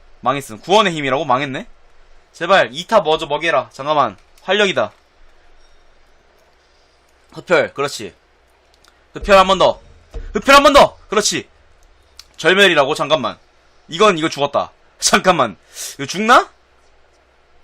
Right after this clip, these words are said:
와, 자, 절멸에 죽네? <laughs> 절멸에 죽었네?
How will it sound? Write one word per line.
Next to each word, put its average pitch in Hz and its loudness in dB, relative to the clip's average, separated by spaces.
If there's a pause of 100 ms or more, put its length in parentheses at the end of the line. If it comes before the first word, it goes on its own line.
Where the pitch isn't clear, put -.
와, 302 8
자, 262 4
절멸에 277 6
죽네? 214 0 (760)
<laughs> - -6
절멸에 254 4
죽었네? 175 -2